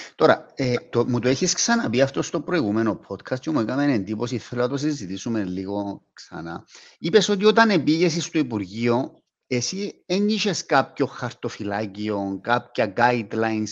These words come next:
που ήταν να ακολουθήσεις. Έπρεπε να από μόνος σου να δεις τι γίνεται και να καθορίσεις τη δική σου πορεία. Αυτόν το πράγμα,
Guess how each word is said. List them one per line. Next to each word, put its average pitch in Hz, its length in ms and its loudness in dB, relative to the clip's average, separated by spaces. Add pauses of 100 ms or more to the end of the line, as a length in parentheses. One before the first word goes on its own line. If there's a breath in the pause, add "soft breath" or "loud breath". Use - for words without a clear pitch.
(100)
που 117 80 -6
ήταν 113 320 0
να 110 120 0
ακολουθήσεις. 107 760 -6
Έπρεπε 190 340 -2
να 185 100 4
από 127 180 2
μόνος 156 340 4
σου 165 400 -6 (540 loud breath)
να 127 240 2
δεις 165 260 0
τι 170 100 -2
γίνεται 190 400 -2
και 226 140 0
να 220 120 0
καθορίσεις 185 680 -2
τη - 120 -10
δική 160 340 -4
σου 131 560 -2 (560 soft breath)
πορεία. 107 580 0 (400)
Αυτόν 208 500 -2
το 208 120 0
πράγμα, 135 640 2